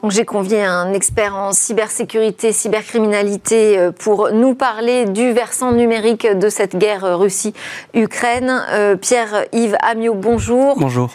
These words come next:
Speaker 1: Qu'est-ce que vous pouvez nous dire déjà, euh, sur, euh, ce conflit cyber ? On sait qu'il existe, on sait qu'il y a des attaques, on sait qu'il y a des menaces.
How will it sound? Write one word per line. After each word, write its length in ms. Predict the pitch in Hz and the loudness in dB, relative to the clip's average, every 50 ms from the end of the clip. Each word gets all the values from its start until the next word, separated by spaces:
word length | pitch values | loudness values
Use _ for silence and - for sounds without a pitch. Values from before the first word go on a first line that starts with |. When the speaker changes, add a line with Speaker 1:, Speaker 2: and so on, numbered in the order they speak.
| - - | -10 -4
Speaker 1:
Qu'est-ce 180 | - - - - | -2 -2 0 0
que 60 | 285 | -2
vous 80 | 269 - | 0 2
pouvez 160 | 254 254 233 | 2 4 4
nous 140 | 233 226 214 | 4 4 2
dire 260 | 196 220 254 240 220 | 2 2 0 0 2
déjà, 640 | 208 226 226 202 190 220 233 233 247 254 254 233 - | 2 2 2 2 0 0 2 2 2 2 0 0 0
euh, 340 | - 202 196 190 190 190 | 0 0 2 2 2 2
sur, 400 | 190 - - - - 226 208 196 | 0 0 -2 0 0 0 0 2
euh, 300 | 196 190 185 180 180 180 | 0 2 2 2 2 0
ce 180 | 180 - - 220 | 0 0 0 0
conflit 640 | 208 - - - 277 269 247 - - - 285 285 262 | -2 -2 0 2 2 2 2 -2 -4 -2 0 0 0
cyber ? 720 | - - - 247 214 196 226 233 247 277 302 - - - - - - - - - | 0 -2 0 0 0 0 0 0 0 -2 -2 -4 -4 -6 -12 -16 -18 -20 -12 -6
On 100 | - 190 | -4 -2
sait 220 | 185 - - 262 247 | -2 0 0 0 -2
qu'il 180 | - - 220 | 0 0 0
existe, 460 | 208 196 185 180 185 220 262 - - | 0 2 2 0 0 0 0 -2 -2
on 80 | 190 175 | -4 -4
sait 220 | 196 - 226 214 | -2 -2 -2 -2
qu'il 100 | 214 - | -2 -2
y 40 | 226 | -2
a 40 | 196 | 0
des 180 | 185 208 190 202 | 0 0 0 0
attaques, 380 | 202 196 - 214 - - 262 - | -2 -2 -2 -2 -2 -4 -6 -8
on 80 | 196 | -8
sait 160 | 175 - - | -8 -6 -6
qu'il 80 | 185 - | -4 -2
y 60 | 185 | 0
a 20 | 165 | 0
des 80 | 180 | 2
menaces. 640 | 180 196 208 226 233 220 208 202 214 254 285 - - | 2 2 2 2 2 2 0 0 -2 -2 -2 -4 -6